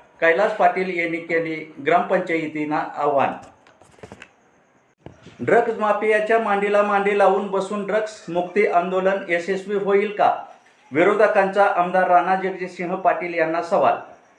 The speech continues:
जिजाऊ चौक ते सांजा चौक या रस्त्यावरील अतिक्रमण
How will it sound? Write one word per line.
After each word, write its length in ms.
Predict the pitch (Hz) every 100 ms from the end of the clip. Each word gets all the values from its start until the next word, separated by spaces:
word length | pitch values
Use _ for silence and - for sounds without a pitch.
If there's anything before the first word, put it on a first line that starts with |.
| _ _
जिजाऊ 380 | 131 190 226 240 247
चौक 260 | 226 226
ते 100 | 233
सांजा 340 | 226 208 202 214
चौक 320 | 220 214 -
या 140 | 202
रस्त्यावरील 600 | 196 202 - 214 208 220
अतिक्रमण 640 | 214 175 185 190 202 202